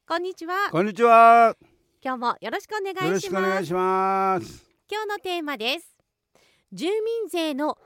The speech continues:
Speaker 1: 配偶者控除等の適用漏れに注意です。配偶者控除と配偶者特別控除。え、これからは配偶者特別控除等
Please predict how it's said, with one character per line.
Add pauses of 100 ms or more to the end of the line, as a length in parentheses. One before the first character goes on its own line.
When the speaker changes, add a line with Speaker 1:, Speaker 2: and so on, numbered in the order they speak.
Speaker 1:
配
偶
者
控
除
等
の (420)
適
用
漏
れ
に
注 (140)
意 (240)
で
す。 (800)
配
偶
者
控
除
と
配
偶
者
特
別
控
除。 (540)
え、
こ
れ
か
ら
は (140)
配
偶
者
特
別
控
除
等